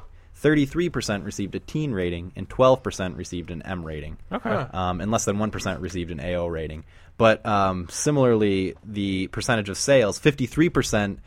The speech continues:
Speaker 1: of games sold were rated E, thirty percent were rated T, and eighteen percent were rated M. So if you take the twelve percent
Speaker 2: Yeah.
Speaker 1: of games that were rated M
Speaker 2: Yeah.
Speaker 1: and then apply the eighteen percent
Speaker 2: Eighteen percent, yeah.
Speaker 1: sale, you know, it, it stands out as a more substantial
Speaker 2: Right.
Speaker 1: sales figure than the others.
Speaker 2: I could see the E for everyone,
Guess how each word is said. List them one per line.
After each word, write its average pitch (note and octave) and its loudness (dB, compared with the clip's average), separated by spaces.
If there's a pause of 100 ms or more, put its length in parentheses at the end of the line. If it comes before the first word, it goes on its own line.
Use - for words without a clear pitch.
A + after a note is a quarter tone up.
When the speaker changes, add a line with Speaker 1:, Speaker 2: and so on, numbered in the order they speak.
(120)
Speaker 1:
of G2 -14
games G2 -4
sold F#2 -2
were E2+ -4
rated E2+ -6
E, F2 -6
thirty C3 2
percent G2 -4
were F#2+ -4
rated F2 -2
T, G#2+ 0 (240)
and F2+ -10
eighteen G#2+ -2
percent F2 -8
were F2+ -8
rated E2+ -6
M. E2 -4
So - -8
if G2+ -4
you F#2+ -2
take - 0 (300)
the - -8
twelve A#2 4
percent F#2 -4
Speaker 2:
Yeah. G2 0
Speaker 1:
of F#2+ -2
games F#2+ 0
that F#2+ -4
were F#2+ -4
rated F#2 2
M E2 -6
Speaker 2:
Yeah. G2 -2
Speaker 1:
and F#2+ -4
then F2+ -2
apply F2+ 0
the F2 -6 (120)
eighteen F2+ -6
percent F2 -6
Speaker 2:
Eighteen - -12
percent, - -14
yeah. G2 -4
Speaker 1:
sale, F#2+ 2
you F2+ -6
know, D#2 -6
it, D#2 -10 (140)
it E2+ -10
stands F2 -4
out D#2+ 0
as D#2 -8
a E2 -6
more E2 -6
substantial D#2+ -10
Speaker 2:
Right. F#2+ -4 (180)
Speaker 1:
sales F2 -4
figure D#2+ -8
than D#2 -10
the E2 -8
others. D#2 -8
Speaker 2:
I D#3 0
could C3 -4
see D#3+ 2
the D3+ 2
E C#3 2
for B2 4
everyone, G#2 0